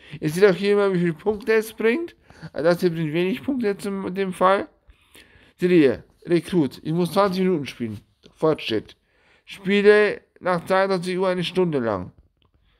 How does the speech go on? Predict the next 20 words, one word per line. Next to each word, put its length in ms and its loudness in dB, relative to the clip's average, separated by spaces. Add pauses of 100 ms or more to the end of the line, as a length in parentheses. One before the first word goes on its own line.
(140)
Also, 300 -2 (200)
das 120 -8
sind 100 -6
also 260 2
vier 400 2
Uhr. 380 0 (440)
Wir 140 -2
haben 100 2
es 60 2
jetzt 180 -2
vier 240 2
fünfunddreißig 1080 -2 (960)
und 160 0
ich 140 4
habe 100 4
jetzt 180 -4
schon 160 -2
fünf 200 -2
Minuten 260 -4
gespielt. 640 -8